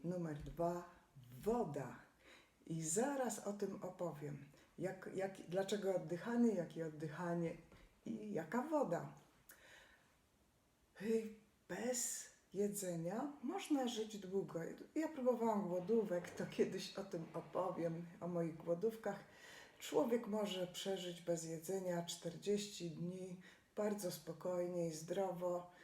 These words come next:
z korzyścią dla zdrowia, tak jak Jezus pościł czterdzieści dni na pustyni. Więc jedzenie nie jest aż tak ważne, y,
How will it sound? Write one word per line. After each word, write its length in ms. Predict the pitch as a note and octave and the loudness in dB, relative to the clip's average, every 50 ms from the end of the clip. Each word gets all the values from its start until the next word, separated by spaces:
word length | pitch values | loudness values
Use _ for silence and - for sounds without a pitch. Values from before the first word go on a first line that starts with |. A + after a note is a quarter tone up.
| - - | -20 -14
z 140 | - - - | -12 -10 -6
korzyścią 640 | - - A3+ A3 - G#3+ A3+ G#3+ - - G3+ G3 F#3+ | 2 4 4 4 6 4 4 4 4 0 0 0 0
dla 240 | F3 E3+ E3 E3 E3+ | 0 0 0 0 0
zdrowia, 640 | - - E3+ F3 F3+ F3+ F3 F3 F3+ F3 E3+ E3+ - - - - - | 0 0 0 0 2 0 0 0 0 -2 -2 -2 -6 -10 -18 -20 -4
tak 180 | - C4 C4 - | -4 -4 0 0
jak 220 | G#3 G3+ G3+ - | -2 -2 -2 -2
Jezus 580 | G3 G3 G3 G3 G3 - F#3+ F#3+ F#3 - - - - - _ _ _ _ _ _ | 0 2 2 2 0 -2 -6 -8 -8 -10 -12 -14 -18 -20 _ _ _ _ _ _
pościł 440 | F3 E3+ E3+ E3 - - E3 D#3 D3 | -6 -4 -4 -6 -6 -8 -8 -8 -6
czterdzieści 760 | D3 - - E3+ E3 D#3+ D#3+ - E3 E3 - - - - D#3 | -6 -4 0 0 0 0 -2 -4 -6 -6 -6 -8 -8 -10 -8
dni 280 | - E3 E3+ E3+ E3+ | -6 -4 -2 -2 -2
na 140 | E3+ E3 D#3+ | -2 -4 -4
pustyni. 600 | - - E3+ E3+ - - - E3 D3+ C#3+ D3 D3 - - - - - _ _ _ _ - - - - - - - - - - - - - - - - - - - - - - - | -6 -10 -8 -8 -8 -6 -4 -4 -2 -2 -4 -6 -8 -14 -20 -20 -20 _ _ _ _ -20 -20 -20 -20 -20 -20 -20 -20 -20 -20 -20 -20 -20 -20 -20 -20 -20 -20 -20 -20 -20 -6 0
Więc 320 | B3+ C#4 C#4+ C#4+ C#4+ - | 2 4 4 4 4 4
jedzenie 560 | C4 C4+ B3+ G#3+ - A3+ A#3+ A#3+ B3 C4 B3+ A#3+ | 2 2 2 4 6 6 6 8 8 6 6 6
nie 240 | A3+ A3 A3+ A#3+ | 6 6 6 6
jest 340 | B3 A#3+ A3+ A3+ - - - | 6 4 4 2 0 -2 -4
aż 200 | F#3+ F3 - - | -4 -4 -4 -2
tak 220 | - A3 A3+ - G#3 | 0 0 0 0 0
ważne, 840 | G3+ G#3+ A3+ A3+ G#3+ F#3+ E3+ D#3+ E3 E3 D#3+ E3 F#3 A3+ B3 B3+ - - - - - - - - - - _ _ _ _ - - | 2 4 4 4 4 2 0 0 -2 0 0 0 -2 -2 -4 -6 -8 -12 -18 -20 -20 -20 -20 -20 -20 -20 _ _ _ _ -12 -6
y, 300 | - D#3 F3 F3 F3+ F3+ | -4 -2 -2 -2 -4 -6